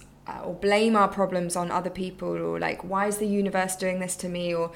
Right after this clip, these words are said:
"You're making me feel like this." And that was definitely something that I had to work on for my triggers. I really thought it was other people making me feel a certain way.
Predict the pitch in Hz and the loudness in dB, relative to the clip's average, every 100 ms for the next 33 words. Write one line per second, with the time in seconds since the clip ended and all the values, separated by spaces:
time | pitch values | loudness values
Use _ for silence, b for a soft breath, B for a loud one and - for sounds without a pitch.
0 | B B - 214 233 226 214 208 214 202 | B B 4 10 12 12 8 4 2 2
1 | 196 196 190 196 185 180 170 180 175 95 | 4 2 2 2 4 2 0 0 0 0
2 | 180 - - - B B B 196 208 190 | -2 -4 -4 -6 B B B 4 4 4
3 | 202 - 208 202 214 190 196 196 - 196 | 0 2 2 2 -2 -4 -2 -2 -4 -4
4 | 190 185 190 190 190 - 185 185 185 185 | -2 0 0 0 -2 -4 -4 -2 -2 -4
5 | 180 185 175 175 190 185 175 175 170 180 | -6 -4 -4 -2 0 0 0 0 -4 -2
6 | 190 196 196 185 - 170 - - 202 202 | 2 2 2 0 -2 -2 -4 2 2 2
7 | 208 202 190 185 185 180 190 180 180 180 | 0 -2 -2 -2 -2 -2 -4 -4 -4 -4
8 | 185 175 175 180 175 175 170 170 170 190 | -2 0 0 0 -2 -4 -4 -2 0 0
9 | 269 | -2